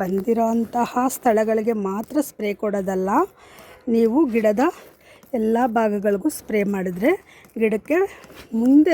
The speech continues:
ರೋಗ ಬರೋದನ್ನು ನೀವು ಇವತ್ತೇ ತಪ್ಪಿಸ್ಬಹುದು. ಹಾಗಾಗಿ ರೋಗ ಬಂದಾಗ ಪ್ರಿಕಾಷನ್ ತಗೊಳ್ಳೋದಲ್ಲ, ಬರೋಕ್ಕೂ ಮೊದಲೇ ನೀವು ಗಿಡಗಳಿಗೆ ಸ್ಪ್ರೇ ಮಾಡಿ,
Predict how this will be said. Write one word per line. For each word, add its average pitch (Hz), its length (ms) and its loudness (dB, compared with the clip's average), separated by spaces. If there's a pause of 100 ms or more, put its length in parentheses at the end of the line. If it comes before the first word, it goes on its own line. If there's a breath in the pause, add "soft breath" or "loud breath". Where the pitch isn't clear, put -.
(120)
ರೋಗ 220 180 -4 (120)
ಬರೋದನ್ನು 196 460 -2 (580 loud breath)
ನೀವು 277 160 2 (180)
ಇವತ್ತೇ 202 340 0 (200)
ತಪ್ಪಿಸ್ಬಹುದು. 180 720 -6 (840 loud breath)
ಹಾಗಾಗಿ 208 460 0 (1700 loud breath)
ರೋಗ 247 220 4 (160)
ಬಂದಾಗ 233 420 0 (140)
ಪ್ರಿಕಾಷನ್ 220 540 -4
ತಗೊಳ್ಳೋದಲ್ಲ, 196 460 -2 (160)
ಬರೋಕ್ಕೂ 208 360 -2 (200)
ಮೊದಲೇ 240 380 4 (120)
ನೀವು 185 220 0 (880 soft breath)
ಗಿಡಗಳಿಗೆ 214 540 0
ಸ್ಪ್ರೇ 226 300 -4 (160)
ಮಾಡಿ, 180 260 2